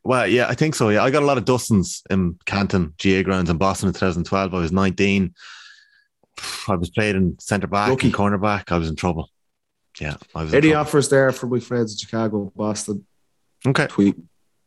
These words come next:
Speaker 1: Okay. Get back to Paddy. His D Ms are open. The second one for Paddy. Owen
Speaker 2: Right.
Speaker 1: O'Donnell called into
Speaker 2: Yeah.
Speaker 1: the Dublin senior football squad from the Hurlers.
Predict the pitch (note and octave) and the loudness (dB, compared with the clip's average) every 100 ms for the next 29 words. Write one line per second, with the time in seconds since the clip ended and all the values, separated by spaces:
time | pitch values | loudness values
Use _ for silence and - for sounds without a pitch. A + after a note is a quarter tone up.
0 | _ A#2+ A#2+ - _ - B2 C3 A#2 - | _ -4 -4 -4 _ -6 -2 -2 -4 -2
1 | A2+ G2 - - F#2 A2 A2 G2 G#2+ G2+ | -2 -2 -4 -4 0 2 2 2 2 0
2 | F2+ - - - _ - C3 B2+ E3 D#3+ | -4 -8 -16 -20 _ 0 2 2 0 2
3 | D#3 B2 D3+ D3+ - _ _ _ _ - | 0 0 0 -2 -4 _ _ _ _ -20
4 | - _ _ _ _ _ _ C#3+ D#3+ D#3 | -20 _ _ _ _ _ _ 2 4 4
5 | C#3+ C#3 F2+ - _ _ _ _ _ _ | 2 2 -2 -8 _ _ _ _ _ _
6 | _ _ _ _ _ - - C3+ C#3 C3 | _ _ _ _ _ -12 -2 2 2 2
7 | A#2 A#2 G#2 B2 A#2 G#2+ A#2+ G#2 B2 B2+ | 2 0 0 0 0 2 2 4 2 2
8 | A2+ - A#2+ A#2 - G#2+ G2+ C3 C3 B2+ | 0 2 2 2 2 0 2 2 4 2
9 | A#2 | 0